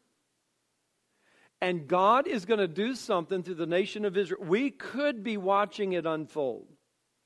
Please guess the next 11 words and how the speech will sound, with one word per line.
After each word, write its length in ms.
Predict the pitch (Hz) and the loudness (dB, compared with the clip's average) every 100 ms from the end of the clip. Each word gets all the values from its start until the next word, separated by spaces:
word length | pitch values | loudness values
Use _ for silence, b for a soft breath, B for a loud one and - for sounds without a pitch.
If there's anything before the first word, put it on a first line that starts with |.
| _ - | _ -10
We're 140 | 156 | -8
technically 680 | 165 202 202 208 180 185 175 | -2 2 0 0 -6 -2 -2
at 120 | 165 | -4
war 300 | 147 165 175 | -4 0 0
with 200 | 156 139 | -2 -8
Yem-, 300 | 127 156 151 _ | -6 -6 -8 _
Yemen 380 | 160 175 143 127 | -8 -6 -6 -6
right 220 | 120 120 | -10 -10
now. 260 | - - 76 _ _ _ _ _ _ _ _ _ - | -18 -20 -20 _ _ _ _ _ _ _ _ _ -12
America 520 | 165 160 180 151 - | -4 0 2 0 -4
is. 460 | 123 123 - - | -12 -14 -16 -20